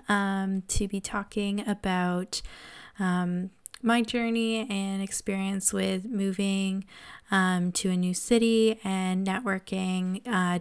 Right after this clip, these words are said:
during a global pandemic. Um, so when we first started Tane and Ashley, we were living in Burlington. We later rebranded to, uh, Monarch Design Co. And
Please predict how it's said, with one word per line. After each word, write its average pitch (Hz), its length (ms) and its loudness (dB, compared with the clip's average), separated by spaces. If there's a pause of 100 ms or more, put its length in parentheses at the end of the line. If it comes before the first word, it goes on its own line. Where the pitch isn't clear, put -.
during 180 400 0
a 180 280 0 (120)
global 175 380 0
pandemic. 202 840 0 (560)
Um, 180 400 2
so 185 720 4
when 185 580 0
we 190 120 -4
first 269 280 0
started 202 380 0
Tane 190 180 2
and 185 160 0
Ashley, 180 560 0
we 180 220 2
were 175 160 2
living 180 400 0
in 175 320 -2
Burlington. 175 920 0 (420)
We 185 120 2
later 175 280 4
rebranded 175 640 -2 (120)
to, 175 480 0
uh, 175 260 -2
Monarch 175 460 -2
Design 214 380 2
Co. 214 360 0 (540)
And 196 680 2